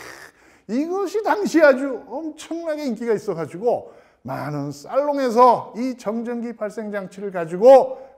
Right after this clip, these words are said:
어, 실험을 했다고 그럽니다. 그래서 요즘에 이제 여러분들이 유럽을 여행할 때 아주 그 옛날 성,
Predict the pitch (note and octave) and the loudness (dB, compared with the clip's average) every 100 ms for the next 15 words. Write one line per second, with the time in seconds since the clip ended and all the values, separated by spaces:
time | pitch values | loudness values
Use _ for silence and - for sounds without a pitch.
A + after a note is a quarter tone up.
0 | - D3+ C#3+ - G3 F3 D#3+ D3 - _ | -6 -2 -2 -2 -4 -2 -6 -10 -16 _
1 | _ _ _ G3 G3 D3 C3+ B2 G#2+ - | _ _ _ -4 -2 -4 -6 -10 -14 -20
2 | _ _ _ F3 A#3+ A3+ - - - - | _ _ _ -6 -4 -6 -10 -20 -20 -20
3 | _ - A#3+ B3 D#4+ D#4+ A#3 B3 A3+ E3+ | _ -10 -8 -8 -8 -6 -4 -2 -2 -2
4 | G3+ A3 G#3+ A3 D#3+ F3+ G3 F#3+ F#3+ G3+ | -4 -6 -6 -6 -6 -4 -2 -2 -4 -6
5 | D3+ D#3 D#3 C#3+ A#2 - G#2 C3+ G3+ - | -4 -4 -4 -8 -14 -14 -14 -14 -16 -20
6 | - - - G3 F#3 D#3 D3 C#3+ C#3+ F#3 | -20 -20 -16 -16 -14 -14 -14 -14 -10 -8
7 | G#3 G#3 G3+ - D3 E2+ | -6 -8 -12 -14 -14 -16